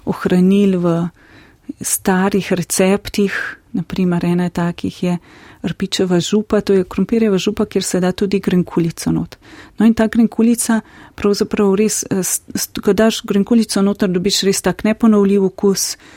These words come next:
eh, zelo dober. No, ampak pri tem naj še povem, seveda, da grenkulica ni grenka,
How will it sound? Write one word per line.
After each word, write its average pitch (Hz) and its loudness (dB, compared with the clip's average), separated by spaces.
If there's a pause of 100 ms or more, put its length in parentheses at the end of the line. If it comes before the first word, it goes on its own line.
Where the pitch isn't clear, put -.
(240)
eh, 180 2
zelo 180 2
dober. 208 2 (340)
No, 190 4
ampak 196 0
pri 185 0
tem 202 2
naj 196 2
še 196 -2
povem, 202 2
seveda, 190 0
da 180 0
grenkulica 180 0
ni 185 4
grenka, 226 4